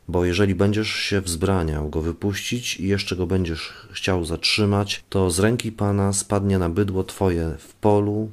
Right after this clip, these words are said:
na konie, osły, wielbłądy, krowy i owce, bardzo ciężka zaraza. I uczyni Pan różnicę między bydłem Izraelitów a bydłem Egipcjan.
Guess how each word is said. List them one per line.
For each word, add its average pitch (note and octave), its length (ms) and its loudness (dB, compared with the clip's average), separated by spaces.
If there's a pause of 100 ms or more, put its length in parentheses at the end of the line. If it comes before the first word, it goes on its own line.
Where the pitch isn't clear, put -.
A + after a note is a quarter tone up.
na F2 180 0
konie, G2+ 480 0 (180)
osły, F2+ 460 -2
wielbłądy, F2 840 -2
krowy F#2+ 460 0
i E2 140 -4
owce, F2+ 560 -4 (340)
bardzo F#2+ 300 0
ciężka F2+ 420 -2
zaraza. D2 600 -4 (140)
I G2+ 260 0
uczyni B2 320 2
Pan A2+ 260 0
różnicę F2+ 760 0 (140)
między F2 360 -2
bydłem F2 400 0
Izraelitów F2+ 800 -2
a G2+ 100 0
bydłem G2 420 0
Egipcjan. D#2 680 -6